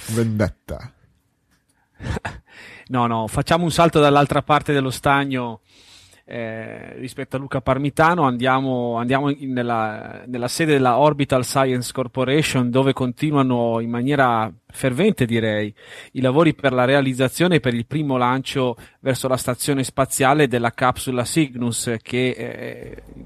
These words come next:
Speaker 2: è del tutto simile come concetto e realizzazione a quello che già ha effettuato SpaceX negli scorsi mesi. In particolare la, appunto, la Orbital Science Corporation ha annunciato che l'esordio della car-, della capsula cargo avverrà i qua-,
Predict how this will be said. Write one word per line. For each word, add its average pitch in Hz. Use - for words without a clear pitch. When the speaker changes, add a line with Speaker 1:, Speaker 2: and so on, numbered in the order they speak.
Speaker 2:
è -
del 127
tutto 165
simile 151
come 135
concetto 147
e -
realizzazione 131
a 120
quello 139
che 123
già 135
ha 123
effettuato 127
SpaceX 123
negli 113
scorsi 117
mesi. 110
In 135
particolare 180
la, 120
appunto, 135
la 120
Orbital 135
Science 135
Corporation 139
ha 123
annunciato 131
che 123
l'esordio 131
della 117
car-, 123
della 117
capsula 127
cargo 131
avverrà 135
i 131
qua-, 143